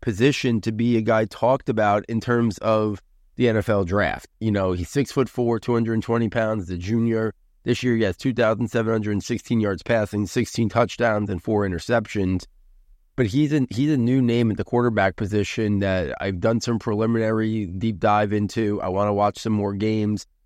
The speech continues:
But he's now a guy who's squarely in the mix in that, like, top ten, top twelve quarterbacks for this draft class. We'll see who declares, who doesn't.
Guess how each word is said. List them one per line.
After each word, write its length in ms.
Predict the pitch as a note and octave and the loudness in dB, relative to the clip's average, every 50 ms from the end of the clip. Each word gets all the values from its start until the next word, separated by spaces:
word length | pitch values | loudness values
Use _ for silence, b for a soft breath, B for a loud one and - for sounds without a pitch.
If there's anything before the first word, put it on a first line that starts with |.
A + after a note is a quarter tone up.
| _ - | _ -6
But 120 | A#2+ G#2+ | -6 -4
he's 220 | - C#3 C#3 C3+ | -2 -2 -2 0
now 180 | C3 D3+ C#3+ C3 | 2 4 4 4
a 60 | A#2+ | 4
guy 220 | A2+ A#2+ A#2 A2+ A2 | 2 2 2 2 2
who's 120 | G#2 F#2+ | 0 -2
squarely 500 | - - - A2+ A2+ A2+ A2+ G#2+ A2 A2 | -6 -6 -2 0 0 0 2 2 0 2
in 80 | G#2+ G#2 | 2 2
the 60 | G2+ | 2
mix 340 | G2+ G#2 G#2+ G#2 - - - | 2 2 0 0 -2 -2 -4
in 120 | G2+ G2 | -2 0
that, 160 | F#2+ F#2+ D#2+ | 0 0 0
like, 160 | F2 F#2+ F#2 | 0 -2 -2
top 240 | - - G2+ G2 - - | 0 0 0 0 0 -2
ten, 400 | - A#2 G#2+ G2+ G2 G2 F#2+ - - _ _ _ | -2 -2 0 0 0 0 -2 -4 -8 _ _ _
top 200 | - - G#2+ G2 | 0 2 2 2
twelve 280 | - - A#2 G#2+ G2+ F2 | 0 0 0 0 0 0
quarterbacks 640 | - - A2 A2 G#2 G#2 F#2+ G2 F#2+ F#2 E2+ - - - - | 0 0 0 2 2 2 2 2 2 2 2 -2 -8 -16 -18
for 380 | - - - A2 G#2 G#2 G2+ | -14 -6 -2 0 2 2 2
this 240 | G2 G2 G2+ F2+ - | 2 2 0 0 0
draft 320 | - G2+ G2+ G2+ G2 - - | 0 2 2 2 2 0 0
class. 320 | - G2 F#2+ F#2+ F#2+ - | 0 2 2 2 0 0
We'll 200 | D#2+ F2 G2 G2+ | -2 -2 -2 -2
see 180 | - - A2 G#2 | -2 0 0 0
who 200 | F2 G#2 G#2+ G2 | 2 2 0 0
declares, 520 | F#2 G2+ - - A2+ G#2 G2+ G2 G2 F2+ | 0 -2 0 0 0 2 2 0 0 -2
who 220 | - - A2+ G2 | -2 -2 -2 0
doesn't. 500 | F2 E2 G2+ G#2 G#2+ F2+ G#2 F2+ D#2 - | 0 2 2 2 2 2 0 -2 -2 -4